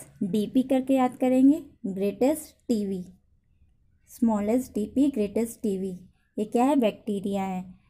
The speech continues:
डीपी मतलब, डीपी मतलब dilisted pneu-, pneumocystis और टी-, टीवी मतलब Thiophysa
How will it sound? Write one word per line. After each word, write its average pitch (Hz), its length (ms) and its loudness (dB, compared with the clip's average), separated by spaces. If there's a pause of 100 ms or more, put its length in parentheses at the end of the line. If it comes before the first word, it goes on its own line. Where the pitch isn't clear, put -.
(160)
डीपी 214 340 0
मतलब, 247 560 0 (1120)
डीपी 226 260 2
मतलब 254 480 2 (320)
dilisted 220 1080 2 (840)
pneu-, 220 640 0
pneumocystis 220 1900 2 (840)
और 214 220 2
टी-, 226 560 -4
टीवी 240 280 4
मतलब 262 500 2
Thiophysa 226 840 -2